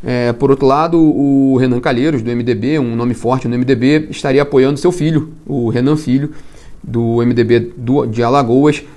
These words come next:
para essa pasta. Então, aumentou um pouco mais a lista ali dos, dos cotados, mas o fato é que ainda não teve nenhuma definição sobre quem vai mesmo assumir o Ministério de Minas e Energia, com uma pauta extensa aí para lidar com o setor, né? Abertura de mercado,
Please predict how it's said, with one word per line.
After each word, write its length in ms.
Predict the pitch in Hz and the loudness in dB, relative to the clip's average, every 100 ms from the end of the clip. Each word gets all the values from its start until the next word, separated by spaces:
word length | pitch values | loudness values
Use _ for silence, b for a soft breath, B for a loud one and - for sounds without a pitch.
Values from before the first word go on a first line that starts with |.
| B - | B -6
para 360 | 135 143 147 151 | 0 2 2 0
essa 300 | 139 147 170 | -2 -2 -2
pasta. 400 | 139 110 - 110 | -2 -4 -6 -10
Então, 440 | 113 151 160 151 - | -4 -2 -2 -4 -4
aumentou 380 | 147 170 143 156 | 0 2 2 2
um 60 | |
pouco 180 | 160 160 | 0 -2
mais 160 | 143 147 | 0 2
a 80 | |
lista 320 | 131 135 - 123 | 4 2 2 2
ali 140 | 135 | 4
dos, 260 | 123 113 113 | 2 0 0
dos 160 | 117 | -4
cotados, 640 | - 135 - 139 190 196 - B B B B | 0 0 2 0 0 -2 -8 B B B B
mas 220 | 123 123 | -4 -4
o 40 | |
fato 180 | 139 131 | -2 -2
é 40 | 127 | -2
que 120 | 135 | 0
ainda 180 | 135 135 | 0 0
não 160 | 143 | 0
teve 240 | 139 139 135 | 0 0 0
nenhuma 260 | 135 143 | 0 2
definição 520 | 143 147 151 135 135 | 0 0 -2 -2 -2
sobre 240 | 139 143 131 | 0 0 0
quem 200 | 139 143 | 0 0
vai 200 | 127 135 | 0 0
mesmo 400 | 131 139 131 - | 0 0 -4 -6
assumir 640 | 123 - 127 127 143 - - | -10 -4 0 2 0 -4 -8
o 60 | 131 | 0
Ministério 440 | 139 135 131 131 | 0 0 0 0
de 80 | 127 | 2
Minas 220 | 135 135 | 2 2
e 40 | 143 | 2
Energia, 520 | 127 107 131 170 170 B B | 2 0 2 0 0 B B
com 120 | B 135 | B -2
uma 100 | 135 | 0
pauta 300 | 135 139 180 | 0 0 -2
extensa 360 | - 143 156 | 0 0 2
aí 120 | 131 | 0
para 180 | 143 143 | 0 0
lidar 240 | 139 123 135 | 0 0 -2
com 60 | |
o 40 | - | -4
setor, 380 | 143 135 127 | -4 0 0
né? 160 | 113 117 B B | 0 -2 B B
Abertura 380 | 110 101 143 123 | -6 -4 -2 -2
de 80 | |
mercado, 760 | 113 101 143 143 151 135 120 | -2 -4 -2 0 0 0 -2